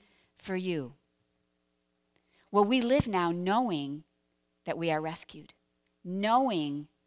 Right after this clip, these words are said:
that we are saved, and knowing our purpose to share what we have received, that hope, with others. I have a story I want to share with you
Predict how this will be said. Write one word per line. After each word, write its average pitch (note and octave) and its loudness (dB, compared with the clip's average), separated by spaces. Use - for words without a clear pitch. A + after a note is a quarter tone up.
that E3+ 0
we F3 0
are D3+ 4
saved, D3 0
and G#3+ 4
knowing B3 6
our G3+ 6
purpose G#3 -4
to F#3+ -6
share A#3+ 4
what G3 4
we A3+ -2
have A#3+ 2
received, G#3 -4
that F#3+ 6
hope, F#3 0
with D#3+ -4
others. - -6
I A#3 -2
have A#3 0
a F#3 -2
story F#3 2
I E3+ 2
want D#3+ 0
to D#3 -2
share E3+ -2
with E3+ -4
you D3 -6